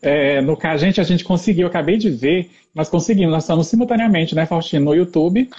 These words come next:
e também aqui no Instagram, tá? Então, quem tá nos acompanhando no YouTube, boa noite aí, gente, pessoal que tá no YouTube aí, que tô vendo a Kedma, no caso, a Ka-, a,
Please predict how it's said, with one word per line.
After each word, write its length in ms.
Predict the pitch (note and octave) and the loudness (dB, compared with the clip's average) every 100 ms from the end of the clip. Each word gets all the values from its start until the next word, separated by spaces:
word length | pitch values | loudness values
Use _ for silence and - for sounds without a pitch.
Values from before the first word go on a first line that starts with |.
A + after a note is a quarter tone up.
| _ _ _ | _ _ _
e 80 | D3 | -4
também 360 | E3 D#3 D#3 E3 | -2 0 0 -2
aqui 180 | E3+ | -2
no 60 | E3+ | -4
Instagram, 520 | E3 F3+ F#3 C#3+ C#3 - _ | -2 -2 0 0 -2 -8 _
tá? 200 | C#3 D3 | -4 -4
Então, 180 | D3+ D3 | -2 -2
quem 160 | F#3 | -2
tá 100 | F3+ | -2
nos 140 | E3+ D#3+ | 0 0
acompanhando 360 | D#3 E3 D3+ | -2 -2 0
no 60 | D3+ | 0
YouTube, 380 | D3 C#3+ E3 E3+ | 0 0 0 2
boa 180 | D3 D3+ | 0 0
noite 320 | D3 D3 D3+ | 0 0 -2
aí, 80 | C3 | 0
gente, 240 | C#3+ D3+ | -2 -4
pessoal 300 | C#3+ C3 C3 | -6 -4 -6
que 60 | C3+ | -4
tá 120 | C3 | -2
no 60 | C3 | -2
YouTube 340 | A#2+ C3+ B2+ | 0 -2 0
aí, 80 | B2+ | -2
que 40 | |
tô 140 | - B2 | -2 0
vendo 260 | B2+ B2 - - - | 2 0 -2 -14 -12
a 80 | C3 | -12
Kedma, 800 | - D#3 D#3 C#3 C#3 C3+ C3 C3 | -6 -2 0 0 -2 0 0 0
no 140 | B2+ B2 | -2 -4
caso, 420 | D3 C#3 B2+ C3+ | -4 -4 -2 -2
a 100 | B2 | -2
Ka-, 240 | - C#3+ - | -4 -8 -4
a, 380 | C3 B2 A#2+ | -4 -2 -4